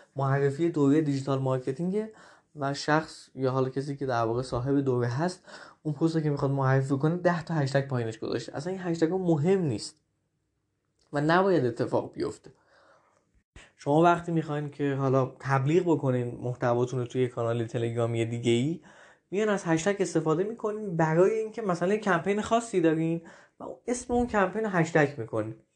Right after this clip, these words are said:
یا می‌دونین که اون کانال قبلاً یه پستی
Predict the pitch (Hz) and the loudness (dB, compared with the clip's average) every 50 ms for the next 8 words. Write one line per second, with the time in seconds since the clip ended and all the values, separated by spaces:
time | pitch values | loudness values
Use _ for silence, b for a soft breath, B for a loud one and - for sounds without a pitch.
0 | _ _ - 160 190 196 202 214 226 226 240 247 247 240 240 247 - 214 226 233 | _ _ 2 2 2 4 2 0 -4 -4 -4 -4 -4 -4 -4 -6 -6 -6 -6 -8
1 | - - - 175 160 156 180 202 196 175 165 170 175 170 - b b b b b | -10 -8 -6 -4 -2 -2 0 0 2 2 4 2 2 0 -6 b b b b b
2 | _ _ _ _ _ _ _ _ _ _ _ - 139 147 147 160 175 190 196 220 | _ _ _ _ _ _ _ _ _ _ _ 0 2 2 2 2 0 0 0 -4
3 | 214 220 - 208 208 - 220 | -6 -4 -4 -6 -4 -2 -2